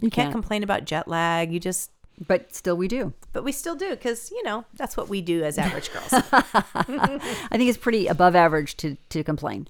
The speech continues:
Speaker 1: Um, let's talk some, about some weird news.
Speaker 2: 'Cause some of the stuff that happens to people is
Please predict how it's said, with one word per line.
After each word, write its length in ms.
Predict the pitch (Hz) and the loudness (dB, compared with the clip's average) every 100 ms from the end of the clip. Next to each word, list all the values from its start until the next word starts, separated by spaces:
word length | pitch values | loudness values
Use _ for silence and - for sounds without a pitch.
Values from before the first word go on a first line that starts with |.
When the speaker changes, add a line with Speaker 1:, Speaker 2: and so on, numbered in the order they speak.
| - - - - - | -16 -18 -16 -16 0
Speaker 1:
Um, 440 | - 220 214 208 - _ _ | 6 8 8 4 -2 _ _
let's 240 | 208 240 | 4 6
talk 160 | 269 254 | 6 4
some, 200 | - 196 - | 4 4 4
about 220 | 170 185 | 6 8
some 100 | 185 | 8
weird 160 | 170 160 | 6 6
news. 380 | 170 165 - - - | 4 4 0 -2 -4
Speaker 2:
'Cause 140 | 262 | 0
some 160 | - 339 | 4 4
of 60 | 415 | 4
the 60 | |
stuff 220 | - 349 | 2 2
that 100 | 320 | 2
happens 360 | 196 220 277 254 | 4 4 4 -4
to 60 | 269 | -2
people 400 | 285 277 311 294 | -2 2 2 2
is 420 | 190 190 180 170 | 2 0 0 -2